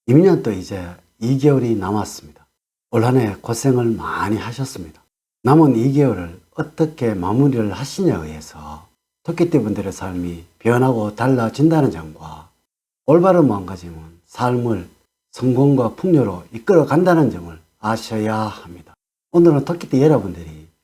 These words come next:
십일월과 십이월을 어떠한 마음으로 살아가셔야 하고 또한 어떠한 마음으로 마무리를 하셔야 모든 일에서 성취를 이루고 하시는 일에서 행운이 넘쳐나게 할 수 있는지를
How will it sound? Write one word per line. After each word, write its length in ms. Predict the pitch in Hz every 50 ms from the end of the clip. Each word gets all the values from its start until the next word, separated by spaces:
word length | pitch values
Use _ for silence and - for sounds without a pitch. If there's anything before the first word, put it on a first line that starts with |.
| _ _ _ _ _ _
십일월과 680 | - - - - 156 156 147 147 143 139 131 107 98 87
십이월을 800 | - - - 156 160 143 139 135 127 120 92 82 82 85 - _ _ _ _ _ _ _ _ -
어떠한 420 | 190 - - - 226 208 180 156
마음으로 400 | 131 113 110 107 101 101 104 101
살아가셔야 680 | 101 - 131 123 110 92 95 92 - - 92 92 85 76
하고 320 | 80 - _ _ - - - _ _ _ _ _ _ _ _ -
또한 220 | 160 143 131 127
어떠한 440 | 151 170 190 185 - - 208 190 160
마음으로 440 | 139 120 110 104 98 95 95 95 90
마무리를 480 | 82 87 95 131 190 226 220 175 127 104
하셔야 640 | 95 - - - 87 85 80 76 76 80 82 90 _ _ _ _ _ _ -
모든 400 | 110 127 151 180 170 180 160 139
일에서 280 | 123 113 110 101 104
성취를 460 | 101 - 160 175 170 170 - 160 127 101
이루고 480 | 92 85 85 78 80 85 82 82 _ _ _ _ _ _ _ _ _ _ _ -
하시는 460 | - 151 - - 196 170 135 110 95 90
일에서 400 | 87 85 85 - - 87 85 - _ _ _ _ _ _ _ _
행운이 300 | - 139 151 170 170 151
넘쳐나게 540 | 135 131 151 165 - - 143 160 185 196 170
할 120 | 135 110 95
수 140 | - -
있는지를 540 | 92 85 82 85 _ _ 82 85 87 82 82